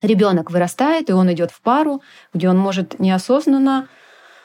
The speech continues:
пробовать, э, получить, заполнить этот свой дефицит, вот этого внимания. Но там уже начинается иная абсолютная история. Так вот, наверно, знаешь, один из первых пунктов я бы пос-, порекомендовала маме, родителям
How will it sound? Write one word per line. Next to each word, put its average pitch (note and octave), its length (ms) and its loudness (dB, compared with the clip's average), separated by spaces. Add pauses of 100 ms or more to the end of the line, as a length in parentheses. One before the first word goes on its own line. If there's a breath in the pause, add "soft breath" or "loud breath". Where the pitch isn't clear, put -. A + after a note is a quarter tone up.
(280 loud breath)
пробовать, G#3+ 680 0
э, F3 160 2
получить, F#3+ 540 0
заполнить G3 520 2
этот G#3+ 200 -2
свой G3 220 0
дефицит, F3+ 560 -2
вот D#3+ 140 -2
этого G3+ 260 0
внимания. F3+ 500 2
Но F3 80 2
там C#4 200 2
уже A3 160 0
начинается G3 680 0
иная F3+ 360 0
абсолютная E3 580 -4
история. D#3+ 600 -6
Так F3 160 -4
вот, G3 220 -2 (140)
наверно, G#3 440 0
знаешь, A#3+ 340 -2 (100)
один F#3 300 0
из G3+ 80 -6
первых F#3+ 380 -2
пунктов C4 600 -2 (360 loud breath)
я G3+ 160 0
бы G3+ 340 -2
пос-, F#3 280 -4
порекомендовала F#3+ 1120 0
маме, A#3+ 640 0
родителям F#3 840 -2